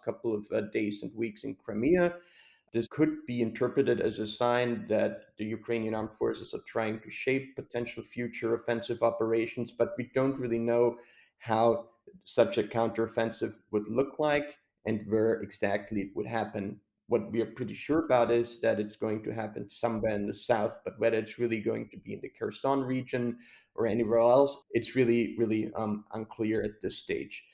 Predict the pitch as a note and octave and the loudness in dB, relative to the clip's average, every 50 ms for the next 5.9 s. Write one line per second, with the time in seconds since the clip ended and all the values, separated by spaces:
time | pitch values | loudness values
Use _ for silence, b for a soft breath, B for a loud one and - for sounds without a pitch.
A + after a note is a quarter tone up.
0 | b b b _ - - - - B2 C3+ C3+ - C#3+ D3 D#3 D3 D3 C3+ C3 A#2+ | b b b _ 2 2 4 6 4 4 4 4 4 2 2 2 0 -2 -2 -2
1 | B2+ A#2+ - - A#2 A#2 A#2 - A#2+ A#2 A#2 A#2 A#2+ A2+ - A#2+ A2 A2 G#2 A2+ | -4 -6 -2 0 0 0 0 -2 -4 -2 0 0 -2 0 -2 -2 -4 -2 0 0
2 | A#2+ B2 B2+ - - A#2 A#2 A2 A2 A2 A2+ A2+ - - - - G#2+ G#2 G#2 G#2 | 0 0 -2 -6 -8 -6 -4 -2 -2 0 0 -2 -2 -6 -2 -2 0 2 2 0
3 | G#2 - _ _ _ A2+ A2+ B2 B2+ C#3 C#3 - A2 - _ - - A#2 A#2 A#2 | -2 -6 _ _ _ -2 -2 0 0 0 -4 -6 -10 -14 _ -4 -2 0 0 0
4 | - - A2 A2+ A2+ A2 A2 G#2+ A2+ A2 - - A#2+ A#2 A2+ A2+ A2 G#2+ G#2+ G#2+ | -2 -4 -4 -2 -2 -2 -4 -4 -4 -6 -6 -6 -4 -4 -4 -4 -4 -4 -6 -6
5 | - - - _ A#2 A#2+ A#2+ A#2 - A2+ A2+ A#2 - - - - D#2 | -8 -12 -8 _ -2 0 0 -2 -4 -6 -6 -6 -6 -6 -4 -2 -2